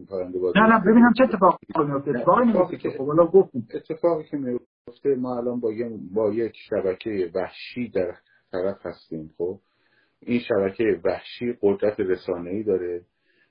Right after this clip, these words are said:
Speaker 1: اینفلوئنسرایی با هجده میلیون فالوور داره که اینا منتظرن، خب، که بیان بچسبونن، بگن اینا دنبال بازتولید استبدادن، دنبال نمی‌دونم شاه
Speaker 2: کدوم
Speaker 1: سعودی.
Speaker 2: استبداد؟ آخه به من بگید.
Speaker 1: من که می‌دونم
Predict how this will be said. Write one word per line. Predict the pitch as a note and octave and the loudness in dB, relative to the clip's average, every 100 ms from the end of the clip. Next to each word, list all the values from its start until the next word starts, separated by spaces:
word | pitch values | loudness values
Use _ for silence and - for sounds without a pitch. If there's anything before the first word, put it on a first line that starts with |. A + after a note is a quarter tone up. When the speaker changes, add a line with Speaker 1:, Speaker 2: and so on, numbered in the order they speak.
| _ _ D2 - | _ _ -20 -6
Speaker 1:
اینفلوئنسرایی | A2+ G2+ - G#2 G2+ G2 - G2+ A#2 A2+ | -4 -4 -2 2 2 0 0 2 2 2
با | G#2 | -4
هجده | G2+ G2 - A#2 G#2+ | -6 -14 -4 -4 -4
میلیون | G2 F#2 G2+ | -10 -8 -10
فالوور | F#2+ F#2 F2+ F#2 A2 | -4 -4 -2 -2 -2
داره | G2 F2 F2 F2 F2 _ _ _ _ | -4 -6 -6 -10 -14 _ _ _ _
که | - | -8
اینا | B2 C3 | -4 -2
منتظرن، | B2 A2 G#2 A2+ G#2 C3 A#2 G2+ G#2 G#2 G2+ _ _ _ _ _ | -2 -2 -6 -8 -6 -4 -4 -4 -4 -8 -14 _ _ _ _ _
خب، | A2+ A#2+ B2 _ _ - | 0 0 -2 _ _ -8
که | A2+ | -6
بیان | A#2 C3+ B2 C#3+ | -2 -2 0 0
بچسبونن، | C#3 C#3+ C3+ - B2 B2 B2 A#2+ | -2 -4 -10 -6 -4 -2 -2 -2
بگن | B2 B2+ B2 | -2 -2 -2
اینا | A#2 A2 | -4 -4
دنبال | A#2 G#2 G#2 A2+ A2+ | 0 0 2 0 2
بازتولید | G2+ G2 - G2+ A2 A2 | 2 0 -2 -2 -2 -4
استبدادن، | F2+ - G2+ F#2 A2+ A#2+ C3 B2+ | -4 -4 -6 -2 0 2 0 -2
دنبال | A2 G2+ G#2 G#2 G#2+ | -2 0 -2 0 -2
نمی‌دونم | G#2+ G#2+ G#2 G#2 G2+ | -4 -10 -10 -8 -10
شاه | - G#2+ | 2 2
Speaker 2:
کدوم | G#3+ A3+ | 6 4
Speaker 1:
سعودی. | D#3+ - - | 4 2 0
Speaker 2:
استبداد؟ | B2 - _ _ _ - B2 A#2 F#2+ - _ | -2 -2 _ _ _ -2 4 4 2 -10 _
آخه | B2 A#2+ | -12 -4
به | C#3 | -2
من | C#3 D3 | -2 -4
بگید. | D3+ C#3 | -2 0
Speaker 1:
من | - | 0
که | - | 0
می‌دونم | - - F#3+ F#3 - E3+ | 2 4 4 4 2 0